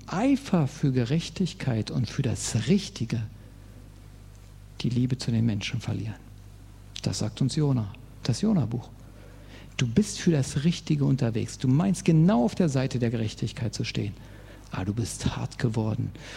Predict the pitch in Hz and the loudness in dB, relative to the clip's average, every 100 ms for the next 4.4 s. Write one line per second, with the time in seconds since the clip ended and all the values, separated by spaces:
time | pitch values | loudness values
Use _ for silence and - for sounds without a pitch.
0 | - - 127 - 123 - - 139 135 120 | -4 0 0 2 0 0 -2 0 2 2
1 | 113 - - - - - 113 123 - 117 | -2 -8 -16 -18 -6 -2 0 0 0 -4
2 | - - - 127 117 123 110 110 - 127 | -2 -4 -2 -2 0 0 0 0 0 2
3 | 117 120 135 - - 120 107 101 - - | 4 4 2 0 -4 -2 0 -2 -10 -12
4 | - 127 127 | -4 2 2